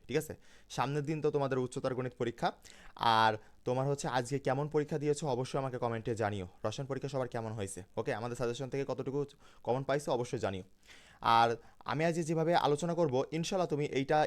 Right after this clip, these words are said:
এই, এই অধ্যায়গুলো যদি আর এই, এই ট্রিকগুলো যদি ফলো করো আর আমার টাইপ ভিত্তিক যে সাজেশনটা আছে উচ্চতর গণিতের, ওইটা যদি ফলো করো তাহলে নাইনটি ফাইভ প্লাস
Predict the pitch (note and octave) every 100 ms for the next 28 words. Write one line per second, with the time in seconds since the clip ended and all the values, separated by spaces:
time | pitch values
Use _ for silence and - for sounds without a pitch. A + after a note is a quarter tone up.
0 | - D3+ D#3 D3 C#3 D3 D3+ D3+ C#3+ D3
1 | C#3 - D3 D3+ D3+ D#3 D3 E3+ E3 D#3+
2 | E3 D3 D3+ B2+ C3 B2+ B2+ C#3+ - C3
3 | C3+ D#3+ D#3 D3+ C#3+ B2+ B2+ D3 B2 G#2
4 | C#3 C3+ C3 B2+ A#2+ A#2 D3 A#2+ A#2+ C#3
5 | D3 C#3 B2+ B2 G3+ - - - C#3 C3+
6 | B2+ B2+ A#2+ C3 C3 - A2+